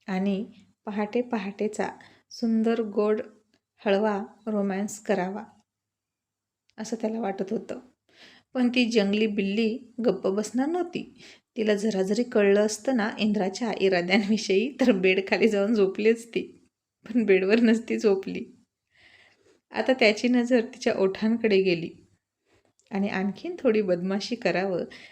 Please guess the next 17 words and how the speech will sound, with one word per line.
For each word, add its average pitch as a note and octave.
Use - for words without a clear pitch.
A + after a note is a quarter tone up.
असं G3+
त्याच्या G3
डोक्यात G#3
आलंच. F3+
आणि F#3
मनातच F3+
म्हणाला, G3+
"सॉरी F3+
डार्लिंग, G#3
गुस्ताखी G3
माफ, G3+
मेरा A#3
इतना G#3
तो A3+
हक B3
बनता F#3+
है," G3+